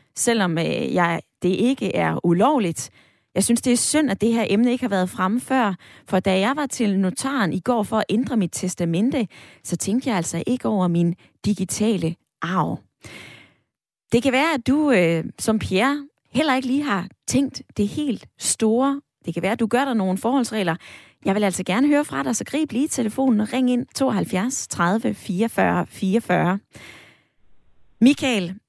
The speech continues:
det her paradoks, at vi er så pokkers digitale, men vi aner faktisk ikke, hvad vi skal gøre med den digitale arv, det digitale rod, vi efterlader, når vi dør. Hvad siger du til det perspektiv fra Jørgen Guldberg?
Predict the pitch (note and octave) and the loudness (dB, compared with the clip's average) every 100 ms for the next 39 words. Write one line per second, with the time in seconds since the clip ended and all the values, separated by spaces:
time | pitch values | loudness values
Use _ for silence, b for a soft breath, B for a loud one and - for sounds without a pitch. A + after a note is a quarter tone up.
0 | _ _ - E4+ F#4+ A#3 - F#3 - G#3 | _ _ 0 0 0 -2 0 -2 0 0
1 | B3 - - - _ - F#3+ G#3 G#3 C#4+ | 0 -4 -6 -12 _ -4 0 2 2 0
2 | - C#4 C4 C4+ B3 - F#3+ F#3 - B3+ | -2 -2 0 0 0 -2 -6 -4 -2 0
3 | G#3 E3+ E3+ E3 - _ _ - F3 G3+ | 0 0 0 -2 -6 _ _ -8 -4 0
4 | C#4+ A#3 G3 A3 A3+ G#3+ B3 C4 G3+ F#3 | 2 0 0 -2 -2 -2 -2 -2 -2 -2
5 | - F#3 F#3 G#3 A#3+ A3+ A#3 - _ - | -2 0 2 4 2 2 0 -4 _ -2
6 | F#3+ - B3 G3+ G#3+ A#3 F#3+ A3+ A3 F#3 | -2 0 0 2 2 2 2 0 -2 -4
7 | - B3+ G3 F3+ - _ - A3 C#4+ G#3 | 0 0 0 -2 -6 _ -4 2 4 6
8 | E3+ E3+ G#3 B3 G3+ F3 D#3+ F3 D#3 F3 | 4 2 0 0 0 2 2 0 0 0
9 | A#3 A3 E3+ b b b b b _ - | 2 2 0 b b b b b _ -20
10 | _ _ D#3 B3 - D4+ C#4 A#3 C4 C#4 | _ _ 0 0 2 0 0 0 0 2
11 | B3+ - - D4 A#3 A3 G3+ G3+ A#3 C#4 | 0 -2 -4 -2 0 0 2 2 2 2
12 | B3+ G#3 | 0 -2